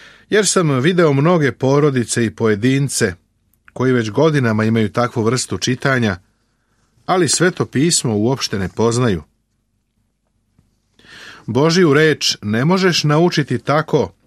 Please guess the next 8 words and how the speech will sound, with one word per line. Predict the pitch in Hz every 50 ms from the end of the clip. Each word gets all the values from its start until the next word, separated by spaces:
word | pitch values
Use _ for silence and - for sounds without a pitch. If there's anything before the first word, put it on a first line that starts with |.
| _ _ _ _ _ - - - - - - _ _
što | - - - 143 147
ćeš | 143 - 151 131 - - -
je | 127
ubaciti | 120 120 113 113 117 123 127 135 131 - - 151 123 - - 131
u | 117 104
pobožni | - _ - 139 131 123 123 123 120 113 107 110 113 110 104 104 -
ram | - 101 101 123 120 110 101 92 90 85 -
uma, | - 143 156 120 95 87 87 82